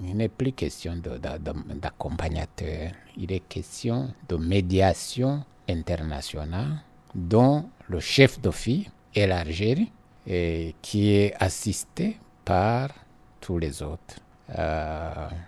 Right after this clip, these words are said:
la médiation de la cedeao, le,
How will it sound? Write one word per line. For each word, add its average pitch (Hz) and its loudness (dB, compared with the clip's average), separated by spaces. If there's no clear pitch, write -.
la 90 0
médiation 87 0
de 92 -2
la 82 -4
cedeao, 135 -2
le, 82 -4